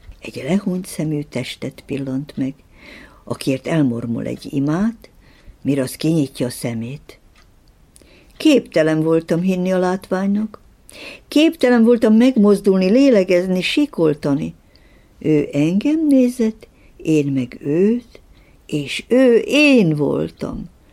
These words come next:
és vigyorogtam. Egy hirtelen mozdulattal letéptem az ablakról a sötétítő függönyt, amikor is a sikoly végleg benne rekedt. A napfény azonnal átharapta a torkomat.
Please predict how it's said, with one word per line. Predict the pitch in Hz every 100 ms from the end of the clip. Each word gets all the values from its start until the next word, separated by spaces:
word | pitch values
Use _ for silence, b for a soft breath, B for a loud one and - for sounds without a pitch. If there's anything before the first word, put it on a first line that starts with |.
| b -
és | 170 -
vigyorogtam. | 147 147 131 156 156 - 170 170 190 _ _ B B B B B 254 214
Egy | 202
hirtelen | 294 302 262 233 226
mozdulattal | 247 208 202 196 196 190
letéptem | 254 262 170 - 170
az | 165 160
ablakról | 180 180 160 165 151
a | 147
sötétítő | - 302 262 233 208 202 170
függönyt, | 190 202 - 165 190 b b b b b b
amikor | - 165 160 147
is | 139 -
a |
sikoly | 123 - - - 101 98 -
végleg | - 170 226 247 170 165 -
benne | 107 - 104 120
rekedt. | 143 - 170 - - - _ _ _ _ _ _ _ b b b b
A | - 139
napfény | 214 220 143 170
azonnal | 202 180 156 139
átharapta | 135 143 151 147 - -
a |
torkomat. | 139 147 - - - 90 -